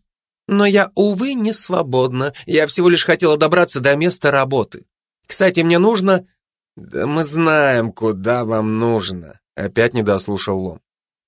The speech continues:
«Как знаем и то, что вы не свободны. Хотя и не замужем». Натка побледнела. «Бандиты! Они нашли его.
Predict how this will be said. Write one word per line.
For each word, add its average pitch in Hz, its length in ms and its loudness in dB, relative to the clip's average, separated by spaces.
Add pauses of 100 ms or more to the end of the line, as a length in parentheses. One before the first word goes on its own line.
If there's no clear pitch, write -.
(120)
«Как 151 240 2
знаем 196 360 2
и 185 80 2
то, 190 200 2
что 185 200 2
вы 170 140 4
не 160 80 -2
свободны. 110 880 -2 (500)
Хотя 180 400 0
и 220 60 2
не 233 160 -2
замужем». 185 800 -2 (960)
Натка 107 640 -4
побледнела. 101 1000 -4 (920)
«Бандиты! 101 1300 -12 (1040)
Они 135 280 2
нашли 127 440 -2
его. 104 380 -2